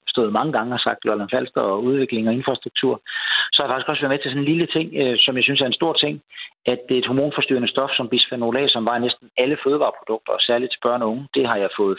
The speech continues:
forbudt i hele Europa, altså helt ned igennem, øh, Europaparlamentet. Så, så jeg har været med til at lave rigtig meget lovgivning,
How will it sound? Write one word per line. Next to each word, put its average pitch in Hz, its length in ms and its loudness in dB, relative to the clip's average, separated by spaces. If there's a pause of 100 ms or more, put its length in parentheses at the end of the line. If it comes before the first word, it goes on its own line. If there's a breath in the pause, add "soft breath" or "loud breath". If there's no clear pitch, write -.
forbudt 131 300 -2 (360 loud breath)
i - 40 4
hele 143 200 2
Europa, 165 260 0 (500 loud breath)
altså 135 200 0
helt 135 200 0
ned 135 100 2
igennem, 135 500 -2
øh, 104 160 2
Europaparlamentet. 110 880 0
Så, 117 140 2 (580 loud breath)
så 127 100 2
jeg 127 120 2
har 131 80 0
været 127 160 0
med 139 60 0
til 135 140 -2
at 123 80 0
lave 117 220 2
rigtig 123 200 -4
meget 104 200 0
lovgivning, 107 500 -4